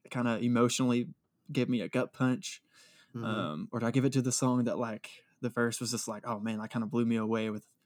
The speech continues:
Speaker 1: with the flow and, and then the, and the rhymes and everything."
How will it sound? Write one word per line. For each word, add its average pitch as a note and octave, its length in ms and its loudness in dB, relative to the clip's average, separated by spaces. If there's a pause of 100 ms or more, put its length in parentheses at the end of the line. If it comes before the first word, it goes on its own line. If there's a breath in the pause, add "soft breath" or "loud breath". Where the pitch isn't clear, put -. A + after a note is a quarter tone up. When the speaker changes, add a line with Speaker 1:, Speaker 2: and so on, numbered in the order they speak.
(360 soft breath)
Speaker 1:
with A#2+ 120 -6
the G#2 80 -8
flow A#2+ 280 4
and, A2 100 2
and A2 140 -4
then G#2+ 160 -4
the, A2 300 -10
and A#2 120 -6
the G#2+ 60 -10
rhymes A2+ 340 0
and - 80 -10
everything." A2 400 -12